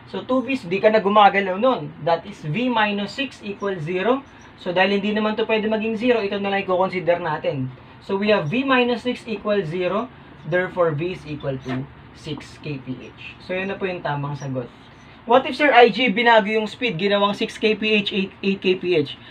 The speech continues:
So, may shortcut po yan. Pero the shortcut also came from the derivatives, mga lodi. So, ang shortcut po niyan, that will be,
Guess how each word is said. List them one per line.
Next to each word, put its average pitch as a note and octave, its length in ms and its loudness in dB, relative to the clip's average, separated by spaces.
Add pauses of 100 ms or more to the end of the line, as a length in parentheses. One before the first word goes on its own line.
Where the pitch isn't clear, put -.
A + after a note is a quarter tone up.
(120)
So, A3+ 160 0
may C4 160 6
shortcut C4 400 4
po A#3 80 8
yan. A3 240 6
Pero C4 240 2
the E4 80 2
shortcut B3 480 6
also A3+ 320 4
came G#3+ 240 2
from G3+ 240 -2
the F3 80 -2
derivatives, D#3+ 640 -4
mga C#3+ 320 0
lodi. C3+ 320 0 (320)
So, - 160 2
ang A3+ 80 6
shortcut D4+ 480 2
po B3 160 2
niyan, G#3 320 0 (400)
that G3+ 240 2
will A3+ 240 -4
be, F#3+ 400 -2